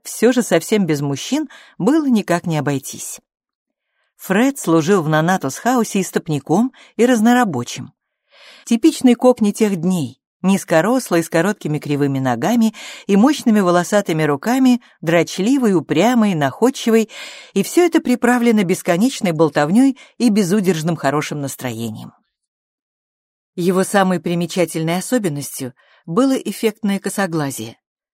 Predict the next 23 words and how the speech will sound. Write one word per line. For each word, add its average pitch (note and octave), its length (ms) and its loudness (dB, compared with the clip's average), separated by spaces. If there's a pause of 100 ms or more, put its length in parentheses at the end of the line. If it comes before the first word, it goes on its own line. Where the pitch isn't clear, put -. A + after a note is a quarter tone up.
(340)
Один G3 380 4
глаз E3 260 0
постоянно D#3+ 600 -4
глядел D3 360 -4
на D3 120 -4
северо-восток, C#3+ 1000 -6 (300)
пока G#3+ 260 0
другой A3 360 0
блуждал F3 440 -2
в F3+ 40 -10
юго-западном D#3 800 -4
направлении. A#2+ 760 -10 (840)
Если D#3+ 380 -4
добавить D#3+ 480 -2
к - 60 -6
этому D#3 260 -4
единственный D#3 680 -4
желтый D#3+ 400 -4
зуб, D#3+ 340 -6
выпирающий E3+ 640 -4
из C#3+ 120 -8
верхней D#3+ 400 -6
челюсти, - 560 -6